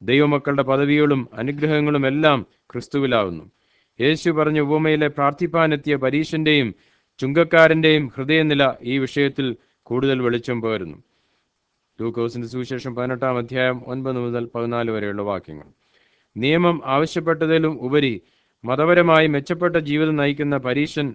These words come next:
ആത്മപ്രശംസ ചെയ്യുന്നവനായി കാണപ്പെട്ടു. ചുങ്കക്കാരന് തന്നിൽ തന്നെ പ്രശംസിക്കുവാൻ ഒന്നുമില്ലായിരുന്നു. താഴ്മയോടെ അയാൾ ദൈവത്തിന് സ്വയം സമർപ്പിച്ചു. ദൈവത്തിന്റെ കാരുണ്യം യാചിക്കുകയും ചെയ്തു. താൻ ദൈവത്താൽ നീതീകരിക്കപ്പെട്ടു.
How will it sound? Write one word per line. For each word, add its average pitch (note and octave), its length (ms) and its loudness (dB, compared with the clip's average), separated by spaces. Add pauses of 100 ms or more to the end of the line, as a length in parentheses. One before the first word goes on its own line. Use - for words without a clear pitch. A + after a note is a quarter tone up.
ആത്മപ്രശംസ C#3+ 840 -4 (220)
ചെയ്യുന്നവനായി B2 640 -2
കാണപ്പെട്ടു. A#2 520 -6 (1080)
ചുങ്കക്കാരന് C#3 840 2
തന്നിൽ D3 260 -2
തന്നെ C#3 140 -2
പ്രശംസിക്കുവാൻ B2+ 760 -6 (100)
ഒന്നുമില്ലായിരുന്നു. A2 720 -6 (640)
താഴ്മയോടെ C#3 520 2
അയാൾ C3+ 380 2 (460)
ദൈവത്തിന് B2+ 400 0
സ്വയം B2 380 -4
സമർപ്പിച്ചു. A#2 600 -10 (420)
ദൈവത്തിന്റെ D#3+ 600 2
കാരുണ്യം D3 640 2
യാചിക്കുകയും C3+ 720 0
ചെയ്തു. F#2 340 -6 (380)
താൻ B2 160 -2
ദൈവത്താൽ C#3+ 440 2
നീതീകരിക്കപ്പെട്ടു. C3+ 920 -2